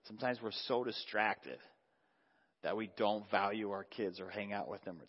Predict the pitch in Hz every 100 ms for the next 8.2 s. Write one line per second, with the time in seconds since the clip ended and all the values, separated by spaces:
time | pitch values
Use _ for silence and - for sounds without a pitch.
0 | - 87 - - - 92 - _ _ _
1 | _ _ _ _ _ 123 - 113 104 98
2 | 90 127 117 117 113 - 120 110 107 92
3 | - 113 - - 110 - 107 98 - 110
4 | 113 - _ _ _ _ _ _ _ _
5 | _ _ _ _ _ _ _ _ _ _
6 | _ _ _ _ - 120 110 107 104 104
7 | 120 113 107 104 98 104 107 92 104 -
8 | 92